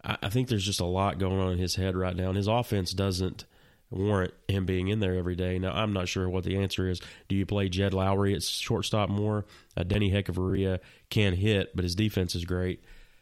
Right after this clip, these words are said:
Um, I don't know. It's, it's players like that that you continue to strut out there, and Inciarte is probably in the same situation. That's why I'm kinda tying them together. Not that he's been a defensive liability, but when they don't hit and you just see their name in the lineup day after day after day,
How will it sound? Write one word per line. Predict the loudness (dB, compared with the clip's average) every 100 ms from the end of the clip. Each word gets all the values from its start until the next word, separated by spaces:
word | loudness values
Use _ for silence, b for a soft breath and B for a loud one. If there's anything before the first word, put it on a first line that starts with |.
| b b
Um, | -2 -2 -2 -6 -12 -20 _ _ _
I | 0 2
don't | 2
know. | 2 2
It's, | 0 -2 -4 -8 b b b b b b
it's | -4
players | 0 2 2 4
like | 2 2
that | 2 0
that | 0 -4
you |
continue | -2 0 0 2
to | 0
strut | -2 0 0
out | 0 0
there, | 0
and | 0
Inciarte | 0 0 0 0 -2
is | 0
probably | 0 2
in | 0
the |
same | 0 -2 -2
situation. | -2 0 0 0 0
That's | -2 -2
why | -2
I'm | -2
kinda | -2 -2
tying | -2 -2
them | -2
together. | -2 0 -2 -4 B B B
Not | 0 0
that | 2
he's | 0 2
been | 0 0 -2 -4
a | -2
defensive | 0 0 0 -2
liability, | -2 -2 -2 0 0 -2 -4 B B -2
but |
when | 0
they | 2
don't | 2 2 2
hit | 2 2 0
and | 0
you | -2
just | 0
see | 0
their | 0 2
name | 2 0
in |
the | 0
lineup | 0 0 -2 -2
day | 0 2 2
after | 0 0 -2
day | 0 2 0
after | -2 -2
day, | 0 0 0